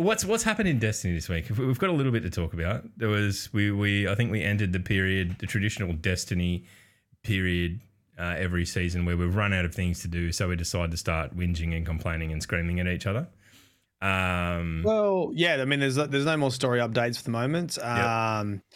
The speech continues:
Speaker 2: I, I already talked about all the lore last week with Festival of the Lost, right? So
Speaker 1: Yeah.
Speaker 2: we, w-, we went through that entire book.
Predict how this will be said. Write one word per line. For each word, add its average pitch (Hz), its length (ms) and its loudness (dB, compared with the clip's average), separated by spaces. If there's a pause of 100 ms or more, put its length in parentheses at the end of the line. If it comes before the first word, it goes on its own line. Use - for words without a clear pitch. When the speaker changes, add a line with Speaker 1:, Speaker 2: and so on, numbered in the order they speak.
(360)
Speaker 2:
I, 117 140 4
I 117 200 2
already 127 220 4
talked 127 220 2
about 120 160 4
all 117 60 4
the 117 100 4
lore 117 220 4
last 123 360 2
week 113 180 2
with 107 140 -2
Festival 113 360 -2
of 104 60 -2
the 107 40 0
Lost, 147 280 0
right? 143 320 0
So 113 340 0
Speaker 1:
Yeah. 113 260 2 (340)
Speaker 2:
we, 127 80 0
w-, 123 240 0
we 131 100 2
went 127 200 2
through 127 120 -2
that 120 160 2
entire 113 300 2
book. 139 440 0